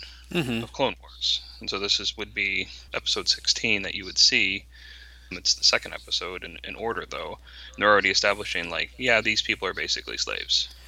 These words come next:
Speaker 1: Yeah, yeah, it's, it's not something I really thought about it until I think that it was actually, like, brought up, like, in, in, like, an episode. Something like, yeah, they're, they're just, they're, they're slaves.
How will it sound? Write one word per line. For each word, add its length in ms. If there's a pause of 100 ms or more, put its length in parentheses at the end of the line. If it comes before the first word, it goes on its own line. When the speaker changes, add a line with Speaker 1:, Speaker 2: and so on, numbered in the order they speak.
(140)
Speaker 1:
Yeah, 220 (220)
yeah, 140
it's, 300 (280)
it's 140
not 160
something 320
I 60
really 280
thought 280
about 260
it 100
until 540 (420)
I 60
think 240
that 120
it 60
was 120
actually, 300
like, 220
brought 320
up, 300 (220)
like, 180
in, 380
in, 200
like, 220
an 60
episode. 560 (220)
Something 280
like, 180
yeah, 180
they're, 240 (500)
they're 120
just, 540
they're, 160
they're 220
slaves. 720